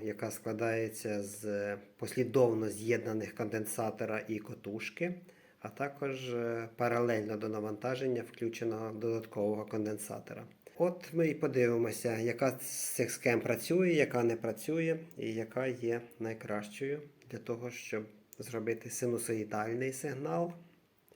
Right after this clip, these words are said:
на виході з квадратної синусоїди на вході. Підберемо деталі для фільтра. Ну, з конденсаторами, як правило, проблем не виникає.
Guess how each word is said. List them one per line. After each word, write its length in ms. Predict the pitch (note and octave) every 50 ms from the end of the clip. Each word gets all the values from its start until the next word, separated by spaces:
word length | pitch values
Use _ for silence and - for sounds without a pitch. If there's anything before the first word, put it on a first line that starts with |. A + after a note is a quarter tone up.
| - - - - _ _
на 120 | C3 C3
виході 640 | C3 B2 C#3 C#3+ C3+ B2+ - D3 C#3 C3+ C#3 D3 C#3+ D3 - - - _ - _ _ _
з 680 | - G#2 G#2+ A2 A#2 A#2 A2+ A#2+ B2 B2+ C3 C3+ C#3 C#3 C3+ - - -
квадратної 960 | - A#2+ A#2+ A#2+ A#2+ B2 A#2+ A2+ A2 G#2+ - - A#2+ A2+ A2+ A2 A2 A2+ A#2 - - - - -
синусоїди 920 | - - A#2 A2+ A2+ A2+ - - A#2+ A2+ A#2 B2 B2+ B2+ B2+ C3 B2+ B2+ - -
на 200 | A2+ G#2+ G#2 G#2+
вході. 580 | G#2 G#2 - - - G#2+ G#2+ G#2+ A2 B2 C3+ B2+ B2 - - _ _ _ _ _ _ _ _ _
Підберемо 560 | - - - B2 B2+ B2+ B2 B2 A#2+ A#2 A#2 A#2
деталі 540 | A#2 A#2+ A#2 - B2+ A2+ F#2+ G2+ G#2 G2+ G#2 - - -
для 160 | G#2+ A2 A2+
фільтра. 540 | G#2+ - G2 F#2+ F#2+ F#2+ F#2 G2 F#2+ - - _ _ - - - _ - - _ _ _ _ _ _ _ _ -
Ну, 160 | B2+ C#3 C#3+
з 60 | -
конденсаторами, 840 | - D#3 C#3 C3+ C3+ C3+ C#3 - D#3 C#3+ C#3+ - B2+ B2+ A#2+ A#2 A2+
як 260 | A2 A2+ A2+ A2+ -
правило, 380 | - A#2+ A2+ A2 A2 A2 G#2+ A2
проблем 500 | A#2 B2 A2+ A2 A#2+ A#2+ A2+ A2 G#2+ A2
не 120 | A2+ A2+
виникає. 760 | A2+ A2+ G#2 G2+ G2+ G2+ - G2 F#2+ F#2+ G2 G2+ A2 B2+ C#3